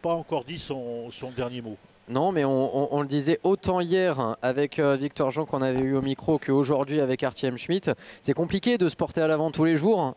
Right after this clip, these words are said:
Speaker 2: évidemment, et, euh, Artem Schmidt a déjà fait deux échappées en ce début de, d'Alpe Isère Tour. Victor Jean était à l'avant sur la route de Saint-Savin,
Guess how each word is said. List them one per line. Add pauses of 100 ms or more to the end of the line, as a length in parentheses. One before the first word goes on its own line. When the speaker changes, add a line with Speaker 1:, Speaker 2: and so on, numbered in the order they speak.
Speaker 2:
évidemment,
et,
euh,
Artem
Schmidt
a
déjà
fait
deux
échappées (280)
en
ce
début
de,
d'Alpe
Isère
Tour.
Victor
Jean
était
à
l'avant
sur
la
route
de
Saint-Savin,